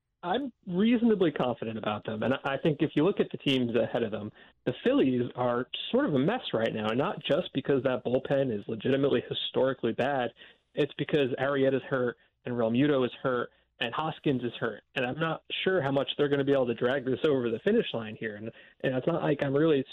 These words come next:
super confident in the Giants ahead of them either. The Cardinals, I guess you can argue about whether you think this is an advantage or a disadvantage,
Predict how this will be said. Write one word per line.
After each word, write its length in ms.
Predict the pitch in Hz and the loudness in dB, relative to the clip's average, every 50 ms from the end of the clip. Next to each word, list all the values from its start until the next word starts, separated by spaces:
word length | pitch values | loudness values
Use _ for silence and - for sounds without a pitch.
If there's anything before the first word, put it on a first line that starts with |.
| - - | -8 -6
super 200 | 180 165 - 147 | -6 -2 -2 -2
confident 440 | - - 147 151 139 - 143 147 131 | -2 0 -2 -2 0 0 0 0 0
in 80 | 123 | 0
the 80 | 117 113 | -4 -2
Giants 380 | 104 123 123 143 147 127 - - | -2 0 0 0 0 -2 -2 -4
ahead 220 | 131 - 127 117 | -2 0 2 0
of 80 | 110 110 | 0 0
them 140 | 110 107 | -2 -2
either. 340 | 117 156 185 147 117 113 123 - - - - _ _ _ _ - | 0 2 2 2 2 0 -2 -4 -8 -20 -20 _ _ _ _ -6
The 60 | 147 | -6
Cardinals, 480 | - - 202 220 214 151 139 156 160 151 - _ - - | -2 0 0 0 2 2 2 2 2 -2 -4 _ -10 -10
I 60 | 139 | -8
guess 220 | 127 - 156 160 - - - - | -2 -2 -2 -2 -2 -6 -10 -8
you 160 | - 147 156 | -4 -4 -4
can 160 | - - 151 | 0 0 0
argue 320 | 131 143 165 160 139 131 131 | 0 0 -2 -2 0 0 2
about 220 | 117 131 127 - | 2 0 0 2
whether 200 | 131 131 135 131 | 2 2 2 2
you 160 | 127 123 123 123 | 2 2 0 0
think 180 | - 131 123 - | 0 -2 -2 0
this 120 | 135 123 - | -2 -2 -2
is 160 | - 123 117 113 - | -2 -4 -4 -4 -6
an 140 | - 123 120 | -8 -4 -4
advantage 400 | 113 101 120 123 127 123 120 113 | -2 0 0 2 2 2 0 0
or 100 | 127 110 | -2 -4
a 60 | 110 104 | -2 0
disadvantage, 580 | 131 139 131 - 120 107 110 104 107 120 131 | 0 -2 0 -2 -6 -6 -6 -4 -4 -4 -6